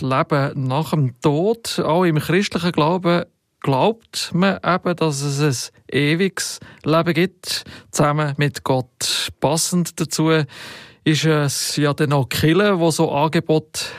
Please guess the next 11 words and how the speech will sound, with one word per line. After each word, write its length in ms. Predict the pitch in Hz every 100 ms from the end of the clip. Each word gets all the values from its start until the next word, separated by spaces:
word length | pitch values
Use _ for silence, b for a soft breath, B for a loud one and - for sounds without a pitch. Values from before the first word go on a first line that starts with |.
| -
hat, 460 | 165 190 - - 139
wo 180 | 151
man 180 | 175 180
sich 300 | 170 170 -
mit 340 | 151 156 - -
Sterben 760 | - - 131 151 - 156 147 B B B B B _ _ _ -
und 120 | 139
dem 100 | 120
Sterbeprozess 1040 | - 135 131 127 151 - 160 165 - - -
kann 100 | 151
befassen. 600 | 156 143 123 - - 110